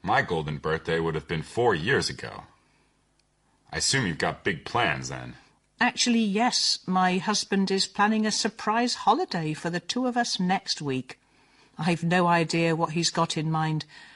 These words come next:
Speaker 2: but I'm excited to find out. Has he mentioned anything to you?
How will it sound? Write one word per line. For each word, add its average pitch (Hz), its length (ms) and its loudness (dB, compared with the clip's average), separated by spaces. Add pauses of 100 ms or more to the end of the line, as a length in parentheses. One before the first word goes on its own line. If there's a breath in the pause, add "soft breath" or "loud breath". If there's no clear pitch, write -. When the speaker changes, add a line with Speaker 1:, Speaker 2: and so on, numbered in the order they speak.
Speaker 2:
but - 180 -4
I'm 185 220 4
excited 233 680 2
to 220 80 0
find 175 420 2
out. 135 320 -2 (800 soft breath)
Has 233 240 2
he 262 220 4
mentioned 233 720 4
anything 160 460 -2
to - 120 -6
you? 214 360 -2